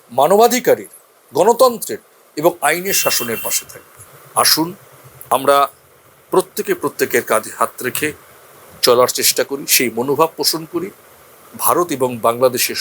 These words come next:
সম্পর্ক দীর্ঘজীবী হোক, সুনিবিড় হোক। আমাদের রবীন্দ্র নজরুলের দুই বাংলা এক থাকুক। ভারত সরকার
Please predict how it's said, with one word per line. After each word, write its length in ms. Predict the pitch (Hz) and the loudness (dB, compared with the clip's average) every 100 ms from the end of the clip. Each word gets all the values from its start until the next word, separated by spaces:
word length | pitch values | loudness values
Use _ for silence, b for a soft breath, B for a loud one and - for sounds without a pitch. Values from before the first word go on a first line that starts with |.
| - | -4
সম্পর্ক 420 | 113 - 123 - 147 - - - - - | -4 -2 -2 -2 -10 -10 -20 -20 -20 -20
দীর্ঘজীবী 680 | 107 107 165 - 202 180 170 | -6 0 2 2 2 0 -4
হোক, 160 | 160 185 _ _ _ _ _ - | -4 -6 _ _ _ _ _ 0
সুনিবিড় 560 | - 180 190 185 208 | 2 4 2 2 4
হোক। 140 | 170 196 - _ _ _ _ _ _ _ - | 4 2 -4 _ _ _ _ _ _ _ -6
আমাদের 320 | 117 135 147 - - - - - - - _ | 0 2 2 -2 -10 -20 -20 -20 -20 -20 _
রবীন্দ্র 460 | 131 147 202 202 190 | 0 2 2 2 2
নজরুলের 540 | 175 156 127 143 143 143 - - - _ - _ | 2 0 0 0 2 0 -4 -20 -20 _ -20 _
দুই 200 | 113 135 139 | -2 0 4
বাংলা 380 | 127 123 123 120 - _ _ | 4 2 4 2 2 _ _
এক 160 | - 117 - | -4 -4 -2
থাকুক। 320 | - - 175 175 _ _ - - - - | -8 -6 -8 -8 _ _ -20 -20 -20 -12
ভারত 280 | 104 123 123 - | -2 -2 0 2
সরকার 340 | 123 - 120 | 2 2 2